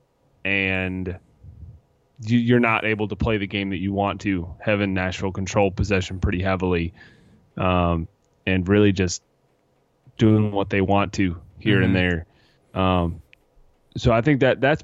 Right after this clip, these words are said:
Speaker 1: probably the thing that's most frustrating to me is that we're, it reminded me a lot more of last year than I, I would ever like to go back to. Yeah.
Speaker 2: Well, we were good at times last year, so.
Speaker 1: We were. Yeah, it's, that's true. We, we were definitely good.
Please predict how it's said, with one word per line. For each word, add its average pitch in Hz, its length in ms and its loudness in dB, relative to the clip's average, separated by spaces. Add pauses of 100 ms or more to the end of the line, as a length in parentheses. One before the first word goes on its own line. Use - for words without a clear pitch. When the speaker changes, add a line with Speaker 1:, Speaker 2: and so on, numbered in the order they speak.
Speaker 1:
probably 139 300 0
the 113 100 -8
thing 117 220 -8
that's 104 180 -8
most 107 260 -6
frustrating 95 460 -8
to 90 60 -8
me 90 200 -8
is 90 100 -8
that 85 140 -8
we're, 90 180 -6 (1000)
it - 140 -18 (160)
reminded 104 520 -2
me 98 80 -2
a 92 80 -2
lot 90 220 -2
more 95 220 0
of 87 120 -6
last 85 340 -8
year 85 120 -6
than 85 160 -8
I, 82 140 -10 (120)
I 87 80 -8
would 87 300 -8
ever 92 240 -4
like 87 200 -4
to 90 80 -12
go 85 120 -6
back 82 280 -10
to. - 180 -18 (1120)
Yeah. 62 140 -10 (560)
Speaker 2:
Well, 147 200 -6
we 151 120 -6
were 170 100 -2
good 135 260 -4
at - 120 -4
times 95 340 -8
last - 300 -14
year, - 140 -18
so. - 320 -16 (840)
Speaker 1:
We 381 80 4
were. 214 280 2 (120)
Yeah, 247 180 -4 (140)
it's, 330 200 -6
that's 180 220 -2
true. 110 260 -4 (100)
We, 160 120 -2
we 160 140 -6
were 170 140 0
definitely 165 400 0
good. 92 200 -4